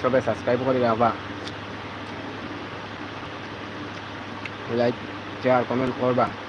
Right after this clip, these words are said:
যদি কোনো ভুল হয় ভিডিওর মাধ্যমে আমার কমেন্ট করে জানাইবা, আমি শুদ্ধ করার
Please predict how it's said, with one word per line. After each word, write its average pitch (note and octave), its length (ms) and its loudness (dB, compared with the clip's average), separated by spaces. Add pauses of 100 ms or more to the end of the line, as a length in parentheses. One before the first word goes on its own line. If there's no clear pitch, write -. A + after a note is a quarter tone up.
(840)
যদি A#2+ 220 4
কোনো D3 140 6
ভুল C#3 320 6
হয় B2+ 120 10
ভিডিওর A2+ 300 4
মাধ্যমে A#2+ 320 4
আমার A#2 200 4 (100)
কমেন্ট A#2+ 240 2
করে B2 200 4
জানাইবা, A2+ 360 4 (760)
আমি A2+ 120 2 (440)
শুদ্ধ A#2+ 220 2
করার A#2+ 220 8